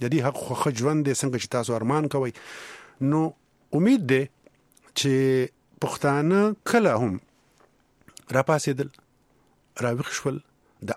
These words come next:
امن د لارې، د ریاست نه خپل حقونه وغوښتل،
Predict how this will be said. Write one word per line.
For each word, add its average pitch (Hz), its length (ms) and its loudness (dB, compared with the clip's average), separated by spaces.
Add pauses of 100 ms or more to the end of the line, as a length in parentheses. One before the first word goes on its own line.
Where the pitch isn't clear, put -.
(120)
امن 196 200 4
د 104 180 0
لارې، 92 260 -6 (600)
د 101 120 -4
ریاست 101 460 -6
نه 95 60 -10 (580)
خپل 110 240 -4
حقونه 110 260 -4
وغوښتل، 190 480 -2